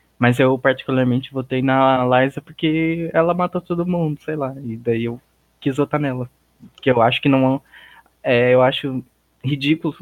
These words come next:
sabe, quando uma pessoa fala que é fácil fazer uma jo-, fazer um abate sextuplo, assim, tipo, sendo que não é. Eu, eu, pra, eu, pra ser sincero, acho que eu sou uma das pessoas nível mais alto aqui do clã e eu nunca, nunca fiz um abate sextuplo, tipo, matando todos os heróis.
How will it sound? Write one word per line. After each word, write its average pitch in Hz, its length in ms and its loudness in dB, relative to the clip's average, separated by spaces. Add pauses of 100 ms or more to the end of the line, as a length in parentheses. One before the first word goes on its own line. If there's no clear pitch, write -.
(100)
sabe, 123 200 0
quando 120 120 -4
uma 120 100 -2
pessoa 123 260 -6
fala 117 220 -2
que - 120 -12
é 110 40 -6
fácil 117 480 -2 (100)
fazer 117 220 -2
uma 117 180 0
jo-, 120 200 -4 (440)
fazer 131 180 0
um 131 60 6
abate 123 300 2
sextuplo, 127 420 -2
assim, 113 300 -6 (320)
tipo, 113 420 -10 (400)
sendo 123 240 2
que 123 100 -8
não 127 140 0
é. 110 200 2
Eu, 117 160 -2
eu, 147 180 6
pra, 147 300 2 (320)
eu, 143 160 4
pra 170 100 -2
ser 165 160 -8
sincero, 143 640 2 (560)
acho 131 180 -2
que - 60 -10
eu 156 40 -4
sou 170 140 -2
uma 180 200 -2
das 175 180 -2
pessoas 170 300 -4
nível 165 240 -2
mais 208 260 2
alto 156 240 -4
aqui 139 200 -10
do 135 120 -14
clã 120 420 -6
e 131 120 -2
eu 139 100 2
nunca, 208 840 4 (240)
nunca 208 520 0
fiz 170 100 -4
um 165 60 -2
abate 151 260 -2
sextuplo, 147 720 -4
tipo, - 240 -14
matando 139 340 -2
todos 123 320 -2
os 139 80 0
heróis. 107 380 0